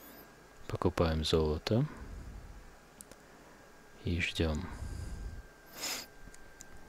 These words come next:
От минимума я отступил даже чуть больше, больше тридцати пунктов, потому что рынок может прийти сюда, протестировать и потом отскочить.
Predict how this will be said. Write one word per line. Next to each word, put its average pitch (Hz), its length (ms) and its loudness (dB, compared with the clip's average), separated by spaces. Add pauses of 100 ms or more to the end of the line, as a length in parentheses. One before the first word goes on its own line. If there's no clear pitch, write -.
(1600)
От - 180 6
минимума 85 480 10
я 80 140 6
отступил - 420 6
даже 78 260 6
чуть - 160 2
больше, 78 440 4 (160)
больше 87 360 2
тридцати - 540 2
пунктов, - 580 2 (640)
потому - 240 0
что - 160 0
рынок 78 220 0
может - 180 0
прийти - 360 0
сюда, 76 400 4 (760)
протестировать - 880 4
и - 40 0
потом 80 380 2
отскочить. - 720 2